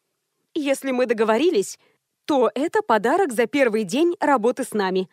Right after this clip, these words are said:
объявила Вера Кирилловна, вынимая из сумки серьги дивной красоты. Ксюша, мечтавшая вырваться из грязи в князи, согласилась бы на фиктивный брак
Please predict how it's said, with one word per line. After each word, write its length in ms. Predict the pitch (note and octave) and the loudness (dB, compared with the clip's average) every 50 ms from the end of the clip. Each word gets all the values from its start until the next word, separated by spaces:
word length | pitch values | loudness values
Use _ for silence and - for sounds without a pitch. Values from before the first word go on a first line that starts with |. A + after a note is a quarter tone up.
| _ _ _ - _ | _ _ _ -10 _
объявила 560 | - - A#3 G#3 G3+ A3+ B3 A#3+ C#4 - A#3+ A3 | 0 0 0 0 -2 -4 -4 -2 0 0 0 0
Вера 280 | F#3+ A3 B3+ A3+ G#3+ | 0 0 0 -2 -2
Кирилловна, 640 | D#3+ - A3 G#3+ B3 E4 F4+ F4+ D#4 E4 F4 F4 E4 _ _ _ | -2 -4 -4 -2 0 0 0 0 0 0 -2 -2 -4 _ _ _
вынимая 480 | - A#3+ C#4+ C#4+ C#4 C#4 C4+ C4 A3+ | -6 -4 -2 -2 0 2 2 4 4
из 160 | G#3 G3+ - - | 2 0 0 -2
сумки 380 | - D#4+ F4+ F4 - F4 F4 | -2 0 0 0 0 -2 -4
серьги 460 | - - - A3+ C4 D#4 C4+ C4+ E4 | -4 -4 -4 -4 -4 -4 -2 -2 -4
дивной 400 | D#4 A3+ F#3 G#3 G#3 F#3 G#3 G#3 | -4 -2 -4 -4 -2 0 0 -2
красоты. 540 | G3+ A3 A3 - - A#3 A3 - G#3 D#3 C#3+ - _ _ _ _ _ _ _ _ _ _ _ _ _ | -2 -2 -4 -2 -2 -4 -2 -4 -8 -10 -10 -14 _ _ _ _ _ _ _ _ _ _ _ _ _
Ксюша, 480 | - - - D#4 E4+ F4 - - G#3 | -16 -8 -4 -4 -4 -2 -2 -2 -2
мечтавшая 640 | G3+ G#3 A3+ - - - D#4+ E4 - - - C4 A#3+ G#3+ | -2 -2 -4 -6 -4 -2 -2 -2 -2 -2 0 0 0 0
вырваться 460 | G3 B3+ E4 D4+ A#3+ A#3 - - A#3 | 0 -2 -2 -2 -2 -2 -2 -2 -4
из 180 | A#3 A#3+ G#3+ | -4 -4 -4
грязи 380 | G3 E3+ B3 C#4 D4 C4+ F3+ G#3 | -4 -2 0 0 0 0 -2 -4
в 60 | G#3+ | -6
князи, 520 | - - C4 E4 F#4+ F#4+ A3+ F#3 F3 D3+ - _ _ _ _ _ | -4 -2 0 0 0 0 0 -2 -6 -8 -10 _ _ _ _ _
согласилась 640 | - - F4 C4+ B3+ C#4+ C#4+ - - F4 E4+ D#4 A#3 | -10 -8 -4 -2 0 0 0 0 0 -2 -2 -2 -2
бы 140 | G3+ G3+ B3+ | -4 -4 -2
на 100 | B3+ B3+ | -2 -2
фиктивный 560 | A#3+ - C4+ G#3+ - - D#4 D4+ A#3 A#3 A#3 | -4 -6 -8 -10 -6 -4 -4 -2 -2 -2 -2
брак 320 | A3 G3+ A#3 D#4 F4 - | 0 2 2 0 0 -2